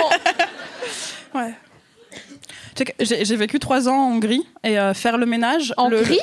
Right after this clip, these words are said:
Speaker 1: en Hongrie, à
Speaker 2: Ah !
Speaker 1: Budapest.
Speaker 2: J'étais là, je pensais que tu
Speaker 1: Hongrie,
Speaker 2: t'habillais
Speaker 1: ouais.
Speaker 2: que en Hongrie
Speaker 1: <laughs> Ouais.
Speaker 2: tout le temps. Je disais, ah, elle est
Speaker 1: Un peu
Speaker 2: chelou
Speaker 1: période
Speaker 2: quand même,
Speaker 1: un peu,
Speaker 2: la meuf.
Speaker 1: un peu compliquée.
Speaker 2: Ok.
Speaker 1: Non, en Hongrie.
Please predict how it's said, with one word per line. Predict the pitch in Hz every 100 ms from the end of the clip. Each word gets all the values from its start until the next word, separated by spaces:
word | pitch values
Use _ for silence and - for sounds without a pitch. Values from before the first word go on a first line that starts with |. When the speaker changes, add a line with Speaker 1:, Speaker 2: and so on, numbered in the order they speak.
| -
Speaker 1:
en | 240 233
Hongrie, | 247 254 226 233
à | 240
Speaker 2:
Ah ! | 359
Speaker 1:
Budapest. | 466 359 220 247 - - -
Speaker 2:
J'étais | 262 269 220 240
là, | 269
je | -
pensais | 277 - 320
que |
tu | 392
Speaker 1:
Hongrie, | 294
Speaker 2:
t'habillais | 269 285 254
Speaker 1:
ouais. | 240
Speaker 2:
que | 311
en | 311 330
Hongrie | 349
Speaker 1:
<laughs> | 269 262
Ouais. |
Speaker 2:
tout | 254
le | 247 254
temps. | 269 311
Je |
disais, | 240 226
ah, | 240 214
elle | 254
est |
Speaker 1:
Un | 226
peu | 320
Speaker 2:
chelou | 349
Speaker 1:
période | 254 269
Speaker 2:
quand | 247
même, | 247
Speaker 1:
un |
peu, | 240
Speaker 2:
la | 240
meuf. | 247
Speaker 1:
un | 254
peu | 277
compliquée. | 247 233 262 285 - 214
Speaker 2:
Ok. | 233
Speaker 1:
Non, |
en | 277 254 226
Hongrie. | 233 226